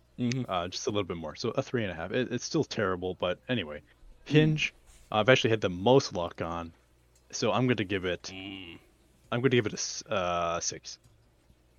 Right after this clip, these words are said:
Speaker 2: Six out of ten.
Speaker 1: Mm-hmm.
Speaker 2: Just because you, you have to interact with them,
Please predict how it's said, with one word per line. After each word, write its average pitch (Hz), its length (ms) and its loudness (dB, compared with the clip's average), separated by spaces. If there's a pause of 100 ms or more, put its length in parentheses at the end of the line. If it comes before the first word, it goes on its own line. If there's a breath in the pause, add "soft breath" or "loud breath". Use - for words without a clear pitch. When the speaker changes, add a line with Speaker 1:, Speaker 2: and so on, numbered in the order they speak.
Speaker 2:
Six - 200 -4
out 98 100 2
of 98 60 -2
ten. 87 280 -4 (320)
Speaker 1:
Mm-hmm. 117 180 -6
Speaker 2:
Just 110 100 -2
because 107 380 2
you, 117 100 0
you 113 160 0
have 131 340 10
to - 140 -2
interact 92 460 0
with 85 120 -8
them, 87 340 -4